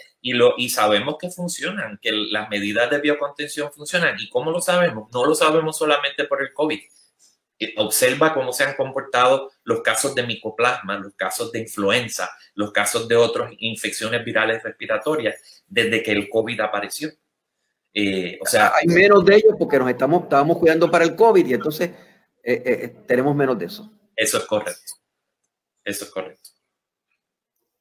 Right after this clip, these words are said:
Speaker 2: Eh, así que, bueno, hay que, hay que seguirse cuidando y hay que, hay que tomar, eh, medidas y no, no nos podemos volver locos ahora.
Speaker 1: Eso es así, sobre todo cuidando al que está al lado de uno, ¿verdad? Porque a veces uno no es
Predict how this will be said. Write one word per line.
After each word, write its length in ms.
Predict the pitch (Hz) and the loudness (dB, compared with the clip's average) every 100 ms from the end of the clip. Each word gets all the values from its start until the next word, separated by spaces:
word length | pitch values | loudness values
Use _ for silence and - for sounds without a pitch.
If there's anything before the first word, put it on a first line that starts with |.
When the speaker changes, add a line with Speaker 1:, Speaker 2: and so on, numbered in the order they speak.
| - | 0
Speaker 2:
Eh, 640 | 113 113 104 95 92 90 87 - _ _ _ | 2 4 4 0 -2 -4 -8 -14 _ _ _
así 280 | 107 - 139 | -6 -4 0
que, 140 | 165 | 4
bueno, 260 | 127 127 92 | 6 4 2
hay 120 | - | -2
que, 160 | - 160 | 2 4
hay 80 | 123 | 4
que 140 | 131 151 | 4 4
seguirse 380 | 156 139 - | 4 2 2
cuidando 680 | 147 151 147 151 147 143 143 - | 4 6 8 6 6 4 4 0
y 260 | 117 107 | -4 0
hay 180 | 98 104 | 0 -2
que, 480 | - 117 110 98 90 - _ _ _ _ | 0 2 2 0 -4 -14 _ _ _ _
hay 120 | - 113 | -6 0
que 120 | 123 | 2
tomar, 540 | 120 113 113 120 - - | 2 4 2 0 -8 -6
eh, 480 | 104 95 87 87 - | -2 0 0 -4 -4
medidas 400 | 107 110 123 123 | -2 4 4 4
y 80 | 104 | 2
no, 320 | 98 101 92 | 0 -2 -2
no 100 | 101 | -4
nos 140 | 110 | -2
podemos 220 | 120 120 120 | 4 6 6
volver 240 | 104 113 | 4 4
locos 300 | 107 95 98 | 4 2 0
ahora. 360 | 95 76 - _ - | -4 -4 -12 _ -6
Speaker 1:
Eso 280 | 120 156 160 | 0 4 4
es 60 | 165 | 2
así, 160 | 180 | -2
sobre 280 | 127 120 107 | 0 2 2
todo 280 | 107 117 123 | 4 2 6
cuidando 400 | 156 151 147 151 | 6 6 4 0
al 100 | - | 0
que 80 | 139 | 0
está 180 | - | 0
al 80 | 131 | 0
lado 280 | 127 135 139 | 2 4 4
de 100 | 123 | 2
uno, 300 | 113 143 117 | 0 -4 -4
¿verdad? 220 | 98 110 113 | -2 0 0
Porque 180 | 127 | 0
a 40 | 101 | 0
veces 320 | 107 - 123 | -2 -4 -8
uno 200 | 131 131 120 | -6 -6 -6
no 80 | |
es 60 | 117 | -6